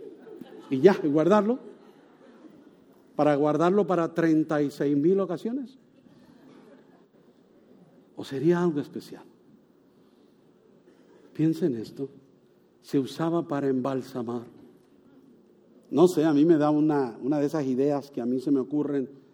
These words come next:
¿Sería este el perfume que no le echaron a Lázaro en la tumba? Con el cual no embalsamaron a Lázaro, porque cuando llegaron, cuando Jesús llegó, le dijeron, "Jesús, ya, ya Lázaro apesta".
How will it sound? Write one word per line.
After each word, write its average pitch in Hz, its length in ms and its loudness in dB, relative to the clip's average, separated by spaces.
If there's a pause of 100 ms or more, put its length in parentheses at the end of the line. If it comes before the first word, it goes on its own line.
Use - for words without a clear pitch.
(600)
¿Sería 135 680 -2 (260)
este 139 320 -4
el 131 120 0
perfume 127 680 -2 (1600)
que 131 160 -2
no 143 500 2 (140)
le 120 160 -2
echaron 143 720 -2
a 120 120 -6
Lázaro 131 560 -4
en 120 80 0
la 113 120 -4
tumba? 139 420 0 (1500)
Con 135 180 4
el 127 160 2
cual 127 480 -2 (100)
no 139 340 4
embalsamaron 147 680 0
a 135 60 -2
Lázaro, 143 340 -4
porque 117 180 -8
cuando 117 280 -6
llegaron, 127 360 -2 (220)
cuando 139 220 4
Jesús 143 200 2
llegó, 165 200 2
le 160 80 2
dijeron, 151 200 0
"Jesús, 131 520 -6
ya, 123 340 -10
ya 120 160 -8
Lázaro 117 400 -8
apesta". - 560 -16